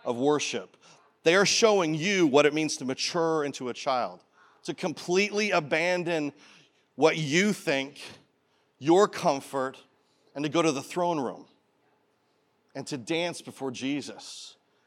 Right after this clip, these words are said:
and to not care what the person to your left or right is thinking. That's maturing into a pahadion, a little child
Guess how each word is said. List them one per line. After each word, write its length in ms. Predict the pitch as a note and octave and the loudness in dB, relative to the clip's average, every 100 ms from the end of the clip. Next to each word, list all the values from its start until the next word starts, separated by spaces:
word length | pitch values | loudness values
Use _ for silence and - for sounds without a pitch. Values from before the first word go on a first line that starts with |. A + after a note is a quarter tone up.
| - | -16
and 80 | C3 | -8
to 80 | |
not 260 | D#3 D#3+ - | -4 -4 -4
care 460 | - E3+ E3 D#3 C#3 | -8 -2 0 2 0
what 300 | A#2 A2 _ _ _ | 0 -2 _ _ _
the 80 | B2+ | -14
person 460 | - E3 D#3 C#3+ C3 | -6 -4 -4 -8 -10
to 120 | A#2+ | -8
your 120 | B2 | -4
left 360 | B2 D#3+ - D#3 | 2 2 2 -8
or 40 | |
right 280 | A#2 B2+ B2+ | -4 -4 -4
is 180 | A2+ - | -8 -8
thinking. 420 | C#3 C#3 A2 D#2 - _ _ _ _ _ _ _ _ _ _ _ _ | -8 -8 -12 -18 -20 _ _ _ _ _ _ _ _ _ _ _ _
That's 280 | C#3+ D#3 - | -4 -4 -4
maturing 760 | D3+ C#3+ - D#3+ D3+ B2 G#2+ G2+ _ _ _ _ _ _ _ _ _ _ _ _ _ _ - | -4 -4 -2 -2 0 -2 -8 -14 _ _ _ _ _ _ _ _ _ _ _ _ _ _ -14
into 260 | C3+ C#3 | -10 -6
a 40 | B2 | -6
pahadion, 720 | - A#2+ D3+ C3+ A#2+ G2 F2+ F#2+ | -6 -8 -4 -2 -2 -6 -10 -6
a 80 | |
little 480 | A2+ A#2 C#3 D3 C#3+ | -4 -2 0 0 0
child 640 | C#3+ - C3+ B2 B2 B2 | -4 -4 0 0 0 -4